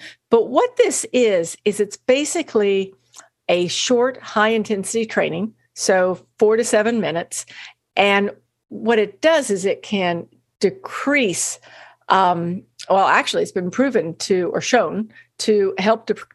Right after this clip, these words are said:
decrease dementia, um, help weight loss. It, um, helps your mitochondria. It helps your cells function at a higher level. Um, all of those things.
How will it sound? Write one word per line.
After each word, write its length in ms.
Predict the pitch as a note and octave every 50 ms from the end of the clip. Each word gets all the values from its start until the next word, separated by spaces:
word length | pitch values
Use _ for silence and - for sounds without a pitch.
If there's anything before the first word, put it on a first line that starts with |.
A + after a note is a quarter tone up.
| _
decrease 340 | - _ - - A#3+ A3 G3+
dementia, 580 | - - G#3 G3 F#3 D#3 D#3 - - - F3 _ - - - - _ -
um, 260 | - F#3 F#3+ F#3 F#3 -
help 400 | - G3+ - A#3 A#3+ A3+ A#3 - A#3+ - _ _ _ -
weight 260 | G#3 A3 A3 A3 -
loss. 360 | E3 - - - - - - _ - - - _ _ _ -
It, 320 | F#3 G3 G3 F3+ F3+ -
um, 280 | - F#3 F#3 F3 E3 E3 -
helps 300 | F#3 E3+ A#3 B3 A#3+ -
your 100 | B3 A3+
mitochondria. 840 | A3 A3+ B3 C4+ C4+ B3+ - B3 C4 C#4+ C#4 A#3 E3+ - - - - - _ _ - - _ _ _ -
It 300 | F#3+ G3 G3 E3+ - -
helps 360 | E3 - A3+ B3 B3 - -
your 80 | C4+ -
cells 560 | - - - A#3 B3 C4 G#3 - - - -
function 420 | - G3+ G3+ G3 - - A3 F#3+
at 120 | F#3 F3+ E3+
a 60 | E3+
higher 280 | F#3 G3+ F3+ F3 E3+
level. 400 | F3+ G#3+ A3+ - - - - _ _ - - - - - - _ _ -
Um, 320 | F#3 F3+ E3+ E3 E3 F3+ - _ _ - -
all 200 | A#3+ B3+ C4+ C#4
of 80 | C4 A3+
those 180 | A#3 G#3+ G#3
things. 280 | - F#3+ D#3+ E3 E3+ -